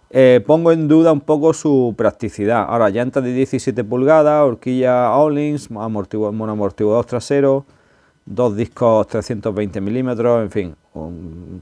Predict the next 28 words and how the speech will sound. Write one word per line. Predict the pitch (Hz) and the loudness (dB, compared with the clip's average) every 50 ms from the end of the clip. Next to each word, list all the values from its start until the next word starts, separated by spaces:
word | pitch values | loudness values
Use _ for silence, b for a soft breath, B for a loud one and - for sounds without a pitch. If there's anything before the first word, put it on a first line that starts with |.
| - - | -4 0
creo | - 147 165 | 2 4 4
que | 156 156 | 4 4
es | 139 - 151 | 2 2 2
más | 147 147 139 - | 2 2 2 0
un | 139 127 | -2 -4
ejercicio | 120 - 127 117 - - 147 135 - - 139 139 135 131 127 123 120 117 113 113 107 107 104 | -2 -2 -4 -4 -2 -4 -4 -4 -2 0 2 4 6 6 6 6 4 4 2 2 2 0 0
de | 104 | -2
estilo | 98 - _ - - 131 131 135 127 107 | -2 -4 _ -6 -6 -2 -2 -2 -2 -2
que, | 110 104 101 98 95 95 95 92 90 90 85 - _ _ _ _ _ _ _ _ _ _ _ _ _ _ _ _ _ _ _ _ - - _ _ _ | -2 -2 -2 -2 -4 -4 -6 -8 -8 -10 -12 -16 _ _ _ _ _ _ _ _ _ _ _ _ _ _ _ _ _ _ _ _ -20 -20 _ _ _
que | - 92 104 | -4 -2 -2
otra | 110 98 117 110 | 0 0 0 0
cosa. | 107 123 - - 113 123 139 b b b b b b b b b b b b _ | 0 0 0 -2 -6 -8 -8 b b b b b b b b b b b b _
Y | 135 120 | -4 0
luego | 123 131 131 139 139 | 2 2 4 4 4
lleva, | 143 147 151 147 147 151 151 | 4 4 4 4 4 2 0
dice, | - 127 117 123 131 - - - 139 143 151 143 | -2 -6 -6 -6 -6 -6 -6 -4 -4 -4 -4 -6
se | - 127 | -8 -8
ha | 117 | -8
diseñado | 123 123 - 120 117 123 120 | -8 -8 -8 -8 -8 -8 -6
aquí | 113 123 131 | -4 -4 -4
con | 120 123 113 110 104 104 | -4 -4 -4 -4 -4 -2
baterías | 101 104 92 104 104 117 131 127 - | -2 -2 -2 -2 -2 0 -2 -2 -4
intercambiables | 139 113 - 113 98 98 - 95 92 98 117 123 127 135 120 | -8 -8 -6 -6 -8 -6 -8 -10 -8 -6 -4 0 0 0 -2
de | 113 | -2
unos | 117 123 123 110 | -6 -6 -6 -6
diecisiete | 98 101 98 - 98 - 120 107 120 104 | -8 -8 -10 -10 -10 -10 -8 -8 -8 -10
kilovatios | 104 98 95 101 107 107 90 104 98 - - | -10 -8 -6 -6 -6 -4 -4 -6 -8 -6 -6
hora. | 107 104 101 110 | -4 -4 -4 -6